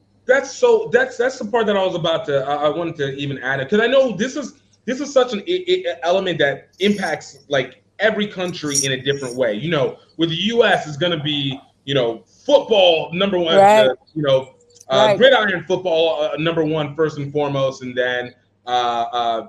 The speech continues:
Speaker 1: soccer ends up not number two, but in terms of field
Speaker 2: Right.
Speaker 1: spacing, like, that's where you're gonna find these two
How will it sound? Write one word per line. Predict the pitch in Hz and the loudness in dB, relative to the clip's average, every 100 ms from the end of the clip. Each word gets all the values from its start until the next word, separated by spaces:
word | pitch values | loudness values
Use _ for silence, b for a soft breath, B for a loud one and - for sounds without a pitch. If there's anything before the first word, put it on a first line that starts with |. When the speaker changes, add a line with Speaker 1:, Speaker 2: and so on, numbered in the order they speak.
| _ | _
Speaker 1:
soccer | - 165 170 170 165 | -4 0 2 2 2
ends | 151 147 | 2 2
up | 143 139 | -2 0
not | 185 190 - | 0 0 -2
number | 151 156 135 | -4 -2 -4
two, | - 156 131 113 | -2 0 0 -4
but | 117 135 | -6 -6
in | 139 | -6
terms | 156 127 | -6 -6
of | - | -6
field | 147 147 214 | -2 -2 0
Speaker 2:
Right. | 233 196 | 2 2
Speaker 1:
spacing, | - 113 - _ - | 0 -10 -14 _ -10
like, | 127 | 0
that's | 156 156 | 0 0
where | 147 | -2
you're | 135 | -4
gonna | 135 127 | -6 -8
find | 139 131 127 | -6 -6 -6
these | 135 131 | -8 -12
two | - 127 | -12 -14